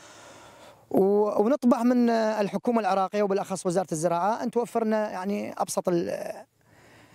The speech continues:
الوسائل اللي هي ال-، ال-، الأسمدة والمبيدات الفطرية والحشرية.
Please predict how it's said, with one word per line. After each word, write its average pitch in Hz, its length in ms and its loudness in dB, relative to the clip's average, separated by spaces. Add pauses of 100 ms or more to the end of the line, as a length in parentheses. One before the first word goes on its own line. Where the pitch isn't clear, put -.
(120)
الوسائل 180 440 2
اللي 180 160 2
هي 185 460 0
ال-، 170 160 2
ال-، - 300 -2
الأسمدة 170 800 0
والمبيدات 160 1160 -2
الفطرية 156 400 -4
والحشرية. 156 640 -2